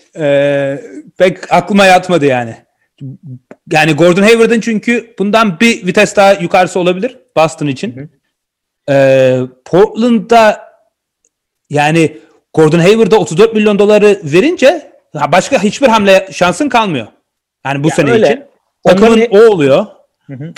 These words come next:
Speaker 2: Onların
Speaker 1: Ee,
Speaker 2: en büyük şeyi hani yıllardır bir üç numara bulamadılar ya. Hani sonunda artık Allah razı olsun bir üç numarayı bulduk, e, diyebilirsin ama aldığın adam da Hayward tabii yani.
Speaker 1: Evet ya bir de sözleşmesi bitecek. Yani Hayward'ı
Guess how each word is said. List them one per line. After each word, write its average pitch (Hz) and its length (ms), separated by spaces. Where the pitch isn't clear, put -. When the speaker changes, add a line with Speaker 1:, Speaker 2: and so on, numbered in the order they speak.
Speaker 2:
Onların 190 320
Speaker 1:
Ee, - 40
Speaker 2:
en 247 160
büyük 247 160
şeyi 247 220
hani 208 280
yıllardır 202 600
bir 214 100
üç - 220
numara 220 260
bulamadılar 220 500
ya. 151 160
Hani 156 120
sonunda 214 480
artık 180 400
Allah 175 300
razı 175 300
olsun 175 280
bir 175 80
üç 160 180
numarayı 170 360
bulduk, 160 280
e, 143 220
diyebilirsin 135 560
ama 233 320
aldığın 196 420
adam 131 280
da 208 80
Hayward 180 320
tabii 110 200
yani. 104 260
Speaker 1:
Evet 208 280
ya 123 140
bir 156 60
de 254 60
sözleşmesi 202 540
bitecek. 180 420
Yani 160 160
Hayward'ı 190 500